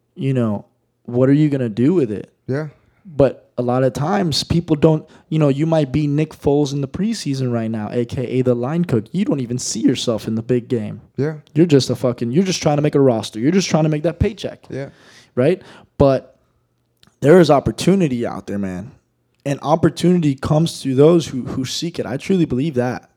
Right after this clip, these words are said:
Speaker 1: a hundred percent.
Speaker 2: Yeah.
Speaker 1: If you have that positive mentality that,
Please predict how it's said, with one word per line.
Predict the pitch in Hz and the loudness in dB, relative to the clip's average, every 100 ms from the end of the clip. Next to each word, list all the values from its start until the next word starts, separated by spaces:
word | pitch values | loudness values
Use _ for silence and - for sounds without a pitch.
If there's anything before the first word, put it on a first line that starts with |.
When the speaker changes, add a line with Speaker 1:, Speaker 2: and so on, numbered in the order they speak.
| _ | _
Speaker 1:
a | 123 | -4
hundred | 143 | -4
percent. | 123 - 123 110 - | -4 -8 -8 -10 -10
Speaker 2:
Yeah. | 113 117 | -10 -8
Speaker 1:
If | 113 | -6
you | |
have | 143 | -4
that | 151 131 | -2 -2
positive | - 135 135 127 | -2 -4 -4 -6
mentality | 123 113 - 120 127 104 | -8 -12 -12 -6 -6 -4
that, | 101 - | -8 -12